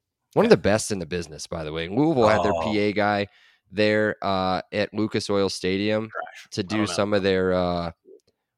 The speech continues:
Speaker 1: like, their band stuff. And I swear to God, if I heard n-, twenty-one-time national champion cheerleaders one more time, I was gonna pull my eyes out of my head. And they don't even listen. But I think I'd be in so much pain, my ears would stop working.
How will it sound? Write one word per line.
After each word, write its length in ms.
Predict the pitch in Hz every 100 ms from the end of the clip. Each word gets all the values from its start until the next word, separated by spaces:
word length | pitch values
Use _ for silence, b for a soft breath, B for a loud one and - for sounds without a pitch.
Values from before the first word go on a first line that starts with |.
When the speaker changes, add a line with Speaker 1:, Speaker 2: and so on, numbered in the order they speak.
| -
Speaker 1:
like, 140 | 95
their 140 | 101 92
band 520 | 80 90 98 107 110
stuff. 400 | - - 127 -
And 100 | 113
I 80 | 107
swear 300 | - 147 147
to 80 |
God, 180 | 123 120
if 140 | 113 113
I 140 | 123
heard 260 | 135 143 113
n-, 200 | 95 95 _ _
twenty-one-time 1040 | - 117 120 131 117 113 120 - 110 110 101
national 420 | 95 104 - 107
champion 460 | - 101 98 104 90
cheerleaders 680 | - 95 101 110 120 123 101
one 180 | 98
more 180 | 110 117
time, 420 | 107 92 95 110 - _ _ _ _ -
I 80 | 120
was 80 |
gonna 180 | 120 107 -
pull 300 | - 113 117
my 240 | 107 92 90 - _ _ _
eyes 320 | 85 90 95 90
out 140 | 85
of 60 | 76
my 100 | 69
head. 240 | 71 65 _ _ _ _ _ _ _ _
And 140 | 98
they 100 | 113
don't 160 | 143 113
even 240 | 87 82
listen. 380 | 98 113 - - _ _ _ _ _ _ _
But 100 | 98
I 60 | 98
think 200 | 123 117
I'd 140 | 113
be 80 | 107
in 80 | 113
so 200 | - 117
much 200 | 113 -
pain, 220 | 117 107
my 80 | 95
ears 320 | 82 104 98
would 120 | 76 -
stop 240 | 92 85
working. 360 | 80 80 71